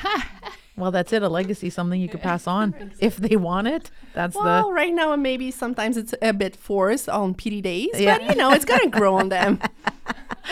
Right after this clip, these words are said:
Speaker 2: Exactly. So you guys have five kids in total.
Speaker 3: Mm-hmm.
Speaker 2: So I know I have four myself. And balancing, how do you balance it? What are the, what are the tricks,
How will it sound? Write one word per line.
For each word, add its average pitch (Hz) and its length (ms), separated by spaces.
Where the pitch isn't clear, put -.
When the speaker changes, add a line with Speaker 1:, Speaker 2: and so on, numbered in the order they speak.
Speaker 2:
Exactly. 220 800
So - 120
you 285 120
guys 349 240
have 403 160
five 247 380
kids 196 500
in 202 220
total. 214 560
Speaker 3:
Mm-hmm. 220 120
Speaker 2:
So 269 680
I 311 220
know 220 420
I 208 100
have 214 200
four 220 300
myself. 262 720
And 254 360
balancing, 277 960
how 277 140
do 311 60
you 320 100
balance 285 420
it? 165 160
What 196 160
are 254 140
the, 220 340
what 214 140
are 247 100
the 202 120
tricks, - 540